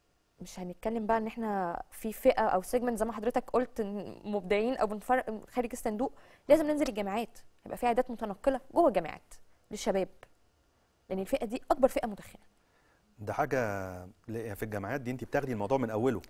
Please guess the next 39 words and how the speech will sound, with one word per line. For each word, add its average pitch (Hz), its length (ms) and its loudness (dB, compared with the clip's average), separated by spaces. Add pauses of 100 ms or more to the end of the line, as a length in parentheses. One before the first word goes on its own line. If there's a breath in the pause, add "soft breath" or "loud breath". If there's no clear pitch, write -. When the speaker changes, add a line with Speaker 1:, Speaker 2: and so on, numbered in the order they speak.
Speaker 2:
فدي 98 160 -4
حاجة 123 180 0
عظيمة. 107 460 0
يعني 98 220 -4
إحنا 107 180 -4
ما 104 120 -2
بنستناش 107 540 -4
بقى 135 200 2
لما 107 180 -2
المدخن 104 380 -4
يبقى 107 80 -2
Speaker 1:
خالص. 196 140 2
Speaker 2:
بقاله 135 180 2
خمستاشر 120 600 0
وعشرين 107 380 -2
سنة 143 220 0
بيدخن، 160 500 -2 (440 loud breath)
وبعدين 117 400 4
نقول 151 280 2
له، 135 400 4
آه، 113 280 2 (220)
انسى 165 220 4
ال 120 60 4
خمستاشر 127 480 2
عشرين 147 300 -2
سنة 160 200 -2
دول 147 180 0
Speaker 1:
خالص. 131 100 0
Speaker 2:
وتعالى 135 240 2
ابتدي 143 300 0
من 120 140 -2
جديد. 117 300 0
ده 98 80 2
إحنا 98 100 -2
Speaker 1:
بالظبط. 110 200 -4
Speaker 2:
بناخده 160 340 0 (400 loud breath)
وهو 131 300 4
لسه 151 280 0
بيجرب. 127 440 8